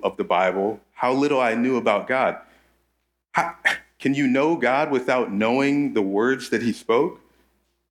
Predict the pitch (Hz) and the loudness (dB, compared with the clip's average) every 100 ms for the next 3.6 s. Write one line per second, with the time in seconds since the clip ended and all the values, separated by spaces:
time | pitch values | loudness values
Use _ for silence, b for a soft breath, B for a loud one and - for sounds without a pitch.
0 | _ 113 123 123 131 139 135 113 120 117 | _ 0 0 0 0 0 0 0 -2 -2
1 | 117 131 104 110 123 147 151 151 147 - | 0 0 0 0 0 0 0 0 -2 0
2 | 123 127 139 120 113 98 95 123 - 143 | 0 2 0 -2 -2 0 0 0 -2 -2
3 | 143 - 151 156 156 | -2 -2 -2 0 -2